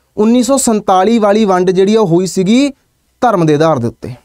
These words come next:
ਜਿਹੜੇ ਏਰੀਆ ਦੇ ਵਿੱਚ ਜਿਹੜੇ ਧਰਮ ਦੇ ਲੋਕਾਂ ਦੀ ਬਹੁਮਤਤਾ ਸੀਗੀ, ਜਾਣੀ ਕਿ ਮੈਕਸਿਮਮ ਜਿਹੜੇ ਲੋਕ ਸੀਗੇ, ਮੈਜੋਰਿਟੀ ਸੀਗੀ, ਉਹਨਾਂ ਨੂੰ ਉਹ ਏਰੀਆ ਦੇ ਦਿੱਤਾ ਗਿਆ।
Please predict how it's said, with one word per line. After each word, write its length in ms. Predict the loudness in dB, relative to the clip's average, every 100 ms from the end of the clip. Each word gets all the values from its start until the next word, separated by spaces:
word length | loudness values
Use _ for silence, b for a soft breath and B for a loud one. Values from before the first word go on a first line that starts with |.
| _ _ _ _ _ b b b -4
ਜਿਹੜੇ 540 | 0 0 2 2 2
ਏਰੀਆ 200 | 2 2
ਦੇ 80 | 2
ਵਿੱਚ 240 | 0 0
ਜਿਹੜੇ 460 | -2 0 0 2 0
ਧਰਮ 320 | 0 0 2
ਦੇ 100 | 0
ਲੋਕਾਂ 360 | 0 -2 -2 0
ਦੀ 200 | 2 0
ਬਹੁਮਤਤਾ 1040 | -2 -4 -4 -2 -2 -4 -6 _ _ -4 -2
ਸੀਗੀ, 240 | 0 0
ਜਾਣੀ 180 | 0 0
ਕਿ 180 | 0 0
ਮੈਕਸਿਮਮ 580 | 2 0 -2 -2 0
ਜਿਹੜੇ 140 | 0 2
ਲੋਕ 200 | 0 -2
ਸੀਗੇ, 260 | 0 -2 -2 b b b
ਮੈਜੋਰਿਟੀ 560 | -2 0 0 0 -4 -4
ਸੀਗੀ, 260 | -2 -2
ਉਹਨਾਂ 380 | -2 0 0 0
ਨੂੰ 120 | 2 2
ਉਹ 240 | 0 -2 -2
ਏਰੀਆ 280 | 0 2 2
ਦੇ 160 | 0
ਦਿੱਤਾ 260 | -2 -2 -4
ਗਿਆ। 180 | -4